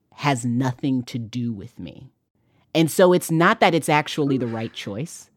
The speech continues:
It's not that it's actually what's best for the child. It's just that I know that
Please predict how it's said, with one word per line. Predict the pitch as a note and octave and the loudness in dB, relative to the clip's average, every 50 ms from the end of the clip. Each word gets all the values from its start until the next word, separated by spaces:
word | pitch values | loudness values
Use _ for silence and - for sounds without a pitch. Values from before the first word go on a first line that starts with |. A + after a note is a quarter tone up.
| _ _ _ _ _ _ - | _ _ _ _ _ _ 2
It's | E3 - - | 2 2 4
not | F3 E3+ F#3+ G3+ - | 4 4 4 4 4
that | A3 F3+ | 4 4
it's | E3 D3+ - | 4 4 4
actually | C#3 C3 C3 - - - C#3+ C3 C3 C3 | 2 2 2 -2 -2 -2 -2 0 0 0
what's | A#2+ A#2+ A#2+ A#2+ - | 0 -2 -2 -4 -6
best | A#2 A2+ - A#2+ A#2 B2 - - | -10 -8 -8 -8 -8 -8 -10 -10
for | - B2 | -10 -8
the | G#2 A2 | -8 -8
child. | G#2 - - - G#2+ G2+ G2+ G2+ G2 G2+ B2+ D#3+ F3+ - _ _ _ _ _ _ _ _ - | -10 -12 -12 -12 -10 -10 -10 -12 -12 -14 -14 -14 -16 -20 _ _ _ _ _ _ _ _ 0
It's | D#3 D#3+ - | 0 0 0
just | - - D#3+ E3+ D#3+ D3+ - - | -4 -2 0 0 0 0 0 -2
that | D#3 C#3 - _ - | -2 -2 -2 _ -2
I | D3 D3 D#3+ F3+ G3 G3+ | 0 2 2 2 2 2
know | G3+ F3 E3+ F3 D#3+ C3+ A#2 G2+ F#2+ G2+ G2+ B2+ - _ _ _ _ _ _ _ _ _ _ | 2 2 2 2 2 2 0 -2 -6 -10 -14 -16 -18 _ _ _ _ _ _ _ _ _ _
that | A#2 D3 D3 - | -2 0 0 0